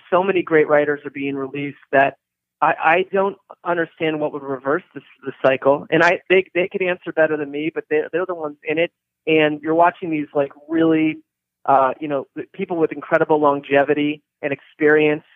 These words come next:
in these deeply embedded N F L, N B A, M L B cities lose work and try to hang on or sign on with The Athletic or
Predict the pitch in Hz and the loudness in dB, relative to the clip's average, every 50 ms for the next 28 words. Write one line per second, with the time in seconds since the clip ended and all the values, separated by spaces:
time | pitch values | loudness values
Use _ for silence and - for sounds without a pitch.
0 | _ _ 160 151 147 147 143 139 143 _ _ _ - 165 170 - _ 165 165 160 | _ _ -6 -2 -2 -2 -4 -4 -8 _ _ _ -4 -2 -2 -2 _ 0 2 4
1 | 156 151 147 151 143 143 143 147 143 - - 147 147 156 151 - - 151 143 143 | 4 2 2 2 2 4 4 2 0 2 0 -2 -2 -2 -2 0 0 2 2 2
2 | 139 139 135 - 147 147 147 147 147 143 139 139 139 135 135 135 - _ _ _ | -2 -4 -4 -4 -6 -6 -6 -8 -6 -4 -2 -2 -2 -2 -4 -8 -12 _ _ _
3 | _ _ _ _ _ 151 156 151 156 151 147 147 - 151 143 143 143 139 139 - | _ _ _ _ _ -4 -2 2 2 2 2 2 0 -4 -4 -2 -4 -6 -6 -8
4 | _ _ _ - _ - 180 165 156 147 143 131 - - 123 139 147 151 147 143 | _ _ _ -14 _ -2 0 2 2 2 0 -2 -4 -10 -6 -2 0 0 0 -2
5 | - _ 131 147 156 156 131 123 - - - - - 151 139 139 139 135 135 139 | -6 _ 0 2 4 4 4 2 -2 -8 -14 -6 -2 2 4 4 4 4 2 -2
6 | 135 - _ _ _ _ _ _ - - 151 156 165 160 160 180 170 165 160 160 | -6 -10 _ _ _ _ _ _ -2 0 0 2 2 -2 -2 -2 -2 0 2 2
7 | 160 160 156 147 143 - _ - 165 156 156 156 151 151 156 151 147 143 135 _ | 2 2 0 -2 -6 -10 _ -2 -2 0 0 0 0 -2 -2 -4 -8 -10 -10 _
8 | 139 135 131 131 - 139 147 151 151 156 151 151 - 147 | -4 -2 -2 -2 -2 -2 0 0 2 0 -2 -4 -6 -12